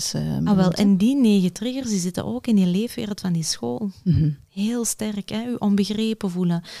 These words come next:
Speaker 2: overprikkeling, stress, eh, dominantie. Dat is heel
Speaker 1: Ah,
Speaker 2: een
Speaker 1: ja, ja,
Speaker 2: schoolsysteem.
Speaker 1: autoritair.
Speaker 2: Ja,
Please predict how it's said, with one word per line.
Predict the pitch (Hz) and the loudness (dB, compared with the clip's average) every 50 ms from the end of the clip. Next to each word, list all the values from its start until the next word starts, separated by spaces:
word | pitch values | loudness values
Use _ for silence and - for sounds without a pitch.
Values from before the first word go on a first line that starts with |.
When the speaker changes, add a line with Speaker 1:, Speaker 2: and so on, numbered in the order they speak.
| - - - | -18 -12 -6
Speaker 2:
overprikkeling, | - 196 185 202 190 - - 214 214 - - 190 170 165 165 165 170 - | -4 -2 -2 -2 -4 -4 -4 -4 -2 -2 0 0 2 2 2 0 -2 -2
stress, | - - - - - 233 220 220 214 - - - - - - - | -2 -4 -4 -2 -2 -2 -2 0 2 2 2 2 2 0 -2 -4
eh, | - 180 175 175 175 190 - | -6 -4 -4 -4 -4 -4 -4
dominantie. | - 196 202 202 196 196 185 185 214 247 262 254 226 - - 175 175 185 - _ _ _ _ | -2 2 4 6 6 6 6 6 2 0 0 -2 -2 -2 -2 -4 -6 -8 -8 _ _ _ _
Dat | - 190 | -8 -4
is | 190 180 - | -2 -2 0
heel | 185 196 | 2 2
Speaker 1:
Ah, | - | 2
Speaker 2:
een | 185 | 4
Speaker 1:
ja, | 262 208 | 4 2
ja, | - | 2
Speaker 2:
schoolsysteem. | 175 180 247 262 294 - - 190 - - 165 156 | 0 0 0 0 0 0 0 0 0 0 -2 -2
Speaker 1:
autoritair. | 160 165 165 170 165 170 165 170 170 165 - - | 0 0 0 0 0 -2 -2 -4 -8 -8 -8 -8
Speaker 2:
Ja, | - 214 220 | -4 -4 -4